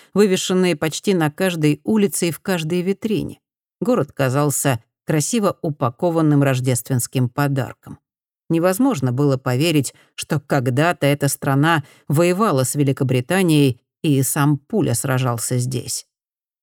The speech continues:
"Они прибыли на съезд со всей Германии на специальных поездах. Всё, чтобы отпраздновать победу нашего канцлера",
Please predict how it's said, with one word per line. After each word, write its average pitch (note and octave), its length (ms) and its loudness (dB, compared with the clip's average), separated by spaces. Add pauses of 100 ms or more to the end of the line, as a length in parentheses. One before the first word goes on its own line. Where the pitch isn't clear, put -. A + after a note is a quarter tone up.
(220)
"Они C3 380 0
прибыли C3 440 0
на B2+ 180 0
съезд C3 460 -2
со A#2+ 160 -4
всей C3+ 260 -2
Германии B2 800 0 (240)
на D#3 140 2
специальных B2 720 -2
поездах. C3+ 760 -4 (440)
Всё, - 280 -6
чтобы C3+ 300 -2
отпраздновать C3 680 -2
победу C#3 480 0
нашего B2+ 560 0
канцлера", - 640 -10